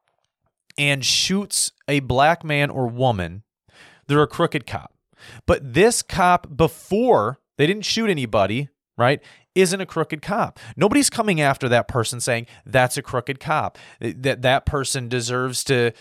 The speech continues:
to, to go to jail. They shouldn't be on the police force." Fighting, right? Doing normal things that normal people do. Fighting the system to say that cop is crooked.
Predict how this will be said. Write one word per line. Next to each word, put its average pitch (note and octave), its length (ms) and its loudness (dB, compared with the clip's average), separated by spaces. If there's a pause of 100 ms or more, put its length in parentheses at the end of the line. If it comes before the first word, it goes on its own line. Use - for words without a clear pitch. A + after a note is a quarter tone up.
(220)
to, C#3 180 2
to C3+ 160 -2
go B2+ 180 2
to C#3+ 80 4
jail. C3 340 4
They G#2 100 0
shouldn't C3+ 260 -6
be C3+ 100 0
on C3+ 80 0
the C3+ 60 -4
police D#3+ 260 -2
force." G#2 260 -4
Fighting, E3+ 580 0
right? B2+ 360 0
Doing E3 360 -2
normal G3 360 4
things F#3 280 -4
that C#3 100 -2
normal F3+ 300 0
people E3+ 280 -4
do. D3 120 0
Fighting G3+ 600 0
the E3+ 100 0
system D3 520 -4
to C#3 120 -2
say C#3+ 200 2
that C3+ 220 2
cop C3 280 0
is D3 120 -4
crooked. A3 420 -2